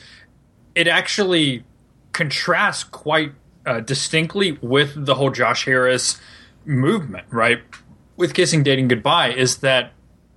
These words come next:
you can't really date, but you should be trying to get married.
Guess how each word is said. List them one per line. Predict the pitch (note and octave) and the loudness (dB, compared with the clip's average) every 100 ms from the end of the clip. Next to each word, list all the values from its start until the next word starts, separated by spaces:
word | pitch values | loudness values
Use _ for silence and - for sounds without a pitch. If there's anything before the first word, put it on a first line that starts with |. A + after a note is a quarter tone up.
| _ _ _ - - - - | _ _ _ -20 -20 -20 -12
you | C#3 D3+ | -6 -6
can't | C#3+ F3 F3+ | -2 0 2
really | D#3 C3+ | 4 2
date, | A2 B2+ F#3 A#2 - - _ - - _ - | 2 0 2 0 -8 -18 _ -20 -20 _ -14
but | - - C3+ C3 A#2+ - | -10 0 2 4 2 -2
you | A#2+ D#3+ | -4 -2
should | - A3+ F3 | 0 0 0
be | F3+ D3+ | 0 -4
trying | - C#3 C3+ A2+ | 0 2 2 0
to | A2+ | -4
get | A#2 | -4
married. | C3 E3 F#2+ - | 0 0 0 -6